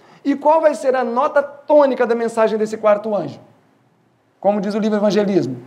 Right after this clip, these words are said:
a mensagem de, de, vai existir um fator especial. Eu não vou falar mais, senão vocês vão saber o que que é. Não, a chuva serôdia já vai estar caindo, mas ele vai dar uma ênfase especial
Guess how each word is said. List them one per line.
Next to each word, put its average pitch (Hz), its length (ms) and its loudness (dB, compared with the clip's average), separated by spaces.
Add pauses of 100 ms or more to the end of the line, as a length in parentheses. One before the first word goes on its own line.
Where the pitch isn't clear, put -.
(720)
a 185 100 0
mensagem 214 500 0
de, 214 100 -10
de, 190 300 -16 (1600)
vai 240 160 4
existir 262 360 -4
um 240 140 -4
fator 233 300 2
especial. 226 720 -2
Eu 170 60 -10
não 202 80 -10
vou 220 100 -6
falar 214 180 4
mais, 214 180 0
senão 220 120 -8
vocês 226 160 -8
vão 233 80 -10
saber 220 220 -4
o 220 40 -8
que 226 120 -10
que 240 120 -10
é. 143 240 -6 (1700)
Não, 240 120 0
a 214 60 6
chuva 233 180 -2
serôdia 233 260 0
já 226 60 0
vai 220 120 4
estar 220 160 2
caindo, 233 600 -4 (380)
mas 214 220 0
ele 247 120 2
vai 247 140 2
dar 269 140 2
uma 294 260 -2
ênfase 285 640 2
especial 240 960 2